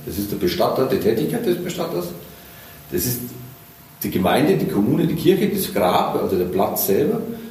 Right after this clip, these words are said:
und das dritte ist das Steinmetz. Also bei einer Urnenwand kostet das zweihundert Euro oder dreihundert Euro die Beschriftung der Platte. Bei, bei einem Familiendoppelgrab kostet der Grabstein viertausend Euro.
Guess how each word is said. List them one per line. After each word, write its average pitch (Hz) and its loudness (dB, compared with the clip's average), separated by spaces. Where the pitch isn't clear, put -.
und 120 -6
das 101 -4
dritte 156 2
ist - 0
das 170 -2
Steinmetz. - -2
Also - -12
bei 107 2
einer 101 4
Urnenwand 104 4
kostet - -6
das - -8
zweihundert 135 2
Euro 147 2
oder 151 -4
dreihundert 139 -2
Euro 151 0
die 147 -2
Beschriftung 151 -4
der 143 -2
Platte. 147 -2
Bei, 92 2
bei 85 -4
einem 80 -2
Familiendoppelgrab 135 2
kostet - 0
der - 0
Grabstein - -4
viertausend 170 0
Euro. - -8